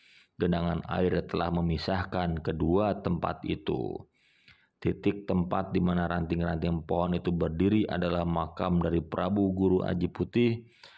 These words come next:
dan istrinya Ratna Inten yang lokasinya berada di Desa Paku Alam,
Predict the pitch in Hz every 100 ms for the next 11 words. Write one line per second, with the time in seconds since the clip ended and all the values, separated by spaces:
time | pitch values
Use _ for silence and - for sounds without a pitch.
0 | _ - 98 90 87 - 92 95 92 87
1 | 82 87 - 87 78 87 87 107 98 85
2 | - - 85 85 82 - 80 90 90 85
3 | 80 - 90 87 82 85 87 85 82 -
4 | 80 - 82 87 90 87